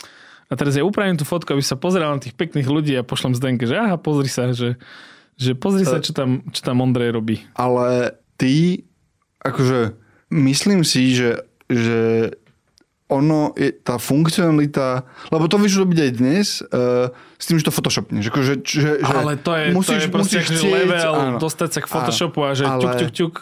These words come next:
Speaker 1: na tvár.
Speaker 2: Ale tá funkcionalita je podľa mňa
Speaker 1: Iba s-
Speaker 2: iba, iba to,
Speaker 1: To sa smieš?
Speaker 2: iba to hľadá akože výrazy tváre a úsmevy, ak si to všimne, ak to vyhodnotí, že je to skupinová fotka, že to je veľmi,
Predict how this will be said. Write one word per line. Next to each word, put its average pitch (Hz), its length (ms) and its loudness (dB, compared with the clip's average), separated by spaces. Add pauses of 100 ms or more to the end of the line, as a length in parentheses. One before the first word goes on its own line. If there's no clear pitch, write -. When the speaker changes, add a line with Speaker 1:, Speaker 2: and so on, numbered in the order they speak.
Speaker 1:
na 135 280 -2
tvár. 139 460 -4 (200)
Speaker 2:
Ale 131 400 0 (220)
tá 143 220 -2
funkcionalita 185 1040 0
je 135 160 0
podľa 143 360 0
mňa 139 260 2 (340)
Speaker 1:
Iba 135 200 -2
s- - 320 -8
Speaker 2:
iba, 160 320 2 (320)
iba 165 340 2 (180)
to, 139 220 -2
Speaker 1:
To 123 60 2
sa 127 120 -2
smieš? 135 460 -4
Speaker 2:
iba 156 460 4
to - 220 -2
hľadá 131 560 0
akože 120 360 -2 (300)
výrazy 143 520 2
tváre 127 480 0
a 113 200 2
úsmevy, 160 720 0
ak 139 260 -2
si - 200 -2
to 156 120 0
všimne, 147 520 2
ak 151 160 0
to - 80 -2
vyhodnotí, 143 600 2
že 123 240 2
je 135 220 0
to 151 120 2
skupinová 131 560 0
fotka, 117 300 -6
že 120 160 0
to 143 120 -2
je 139 100 2
veľmi, 160 500 2